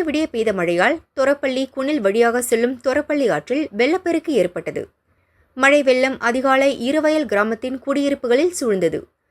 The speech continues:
சில வீடுகளிலும் மழை வெள்ளம் புகுந்தது. மக்கள் வீடுகளை விட்டு வெளியே வர முடியாமல் கடும் சிரமத்திற்கு ஆளாகினர். வி ஏ ஓ நாசர் மற்றும் வருவாய் ஊழியர்கள் ஆய்வு செய்தனர். மழை குறைந்ததை தொடர்ந்து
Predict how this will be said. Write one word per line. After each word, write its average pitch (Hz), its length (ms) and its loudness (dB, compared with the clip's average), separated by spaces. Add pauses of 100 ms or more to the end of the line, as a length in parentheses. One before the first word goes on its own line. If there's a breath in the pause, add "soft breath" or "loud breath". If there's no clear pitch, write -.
(280)
சில 392 240 4
வீடுகளிலும் 269 600 2
மழை 247 260 2
வெள்ளம் 277 340 0
புகுந்தது. 175 420 -2 (680)
மக்கள் 254 360 0
வீடுகளை 269 420 4
விட்டு 214 280 -2
வெளியே 254 300 2
வர 208 200 0
முடியாமல் 202 500 -2
கடும் 320 300 -2
சிரமத்திற்கு 285 640 0
ஆளாகினர். 175 520 0 (880)
வி 302 160 2
ஏ 349 120 4
ஓ 330 140 2
நாசர் 214 440 0
மற்றும் 240 220 -4
வருவாய் 262 380 4
ஊழியர்கள் 190 580 0
ஆய்வு 294 280 0
செய்தனர். 170 460 -2 (460)
மழை 302 260 2
குறைந்ததை 247 540 2
தொடர்ந்து 185 380 0